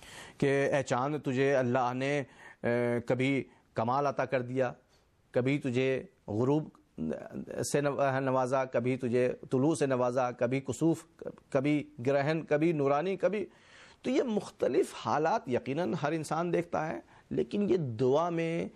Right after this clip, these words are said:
مقصد کرنے، اس کا، اس ذکر، اس کے ذکر کا مقصد کیا ہو سکتا ہے؟ میرے اپنے ناقص اور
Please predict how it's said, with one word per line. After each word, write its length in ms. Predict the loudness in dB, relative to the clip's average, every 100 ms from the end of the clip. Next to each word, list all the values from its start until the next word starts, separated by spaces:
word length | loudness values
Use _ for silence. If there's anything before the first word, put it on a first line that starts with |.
| -18 -20 -10 0
مقصد 460 | 0 0 -8 -6
کرنے، 400 | -2 -2 0 -4 -2
اس 220 | -4 -4
کا، 220 | 0 2
اس 120 | 2 0 -6 -4
ذکر، 440 | -2 2 0 0
اس 220 | -2 -2 0
کے 180 | 0
ذکر 300 | 2 0 -2
کا 180 | -2 -2
مقصد 420 | -2 -4 -6 -4
کیا 160 | 0 2
ہو 140 | 0
سکتا 400 | -2 -6 -2 -2
ہے؟ 80 | -2 -8 -16 -20 -6 2
میرے 500 | 4 6 6 4 2
اپنے 400 | -2 -4 -4 -2
ناقص 480 | -2 0 -2 -2
اور 140 | -2